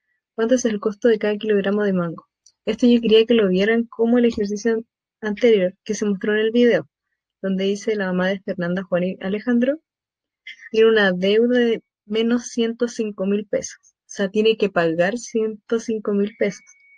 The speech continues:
Por eso lo dejamos como un signo negativo. Entonces acá decía que él paga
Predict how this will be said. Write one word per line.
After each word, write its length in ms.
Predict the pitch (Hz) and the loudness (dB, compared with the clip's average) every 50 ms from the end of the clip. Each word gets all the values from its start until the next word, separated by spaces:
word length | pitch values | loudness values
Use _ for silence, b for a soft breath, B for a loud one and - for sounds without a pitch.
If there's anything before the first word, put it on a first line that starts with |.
| b b b b b b b b _ _ | b b b b b b b b _ _
Por 160 | - 180 180 | 2 4 4
eso 260 | 196 220 220 - 254 247 | 4 4 2 2 2 4
lo 200 | 240 233 226 226 | 4 4 4 4
dejamos 420 | 226 233 226 - 220 214 226 233 - - | 4 2 0 -2 -4 -4 -4 -4 -4 -4
como 140 | 214 208 | -4 -2
un 120 | 208 208 202 | -2 -4 -4
signo 480 | - - 220 214 220 220 226 233 226 | -6 -6 -6 -4 -4 -2 -2 -4 -4
negativo. 760 | - 226 226 220 226 226 226 233 226 - 233 196 175 - 131 _ _ _ _ _ _ _ _ _ _ _ _ _ _ _ _ _ _ - | -4 -4 -2 -2 0 0 -2 -4 -4 -4 -6 -6 -6 -8 -10 _ _ _ _ _ _ _ _ _ _ _ _ _ _ _ _ _ _ -4
Entonces 320 | 190 185 180 - 202 202 | -4 -2 -2 0 -2 -2
acá 160 | 202 214 214 | 0 0 0
decía 560 | 214 214 214 - - 233 220 220 220 220 226 214 | 0 0 -2 -2 -2 0 2 2 2 0 -4 -4
que 240 | - 226 220 214 208 | -2 0 0 0 0
él 200 | 208 208 202 - _ _ _ _ _ _ | -2 -4 -6 -10 _ _ _ _ _ _
paga 440 | - 226 240 240 233 240 262 294 | 0 2 2 2 2 0 -2 -4